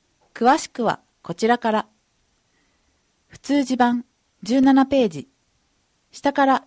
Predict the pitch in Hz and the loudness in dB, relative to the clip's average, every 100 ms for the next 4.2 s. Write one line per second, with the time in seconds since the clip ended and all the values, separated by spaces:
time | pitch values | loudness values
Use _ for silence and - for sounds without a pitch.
0 | - 214 285 262 220 - - _ _ _ | -4 -4 0 0 0 -8 -14 _ _ _
1 | _ _ - - 262 277 285 285 285 247 | _ _ -12 -4 0 4 4 4 2 -2
2 | 202 147 - _ _ _ _ - 262 285 | -2 -6 -8 _ _ _ _ -4 2 4
3 | 277 277 277 277 233 190 175 165 151 160 | 4 2 -2 -2 0 0 -2 -4 -8 -10
4 | - - | -12 -20